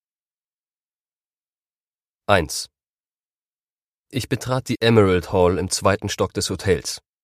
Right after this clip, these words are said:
Hatte Jaehi nicht etwas von vierhundert Gästen gesagt? Es schienen mir deutlich mehr zu sein. Ich setzte mich auf den mir zugewiesenen Platz an einen Tisch in der Nähe des Podiums und blickte in die Runde. Die Romanistik-Kommilitonen von damals,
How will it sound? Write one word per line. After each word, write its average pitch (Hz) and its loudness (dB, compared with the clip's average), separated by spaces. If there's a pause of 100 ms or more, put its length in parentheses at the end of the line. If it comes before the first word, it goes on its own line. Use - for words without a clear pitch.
(600)
Hatte 104 -4
Jaehi 117 0
nicht 107 -4
etwas 101 -4
von 87 -6
vierhundert 120 -4
Gästen 101 -8
gesagt? 123 -10 (680)
Es 98 -4
schienen 127 4
mir 101 4
deutlich 110 -2
mehr 110 2
zu 92 -10
sein. 71 -8 (720)
Ich 117 -6
setzte 131 -2
mich 135 -2
auf 104 -4
den 98 -2
mir 101 2
zugewiesenen 104 -2
Platz - -4
an 95 -4
einen 90 -2
Tisch - -2
in 85 -6
der 87 0
Nähe 98 2
des 87 -8
Podiums 110 -2 (320)
und 110 -8
blickte 117 -4
in 104 -2
die 104 -2
Runde. 92 -2 (1300)
Die 113 -4
Romanistik-Kommilitonen 113 4
von 92 0
damals, 92 0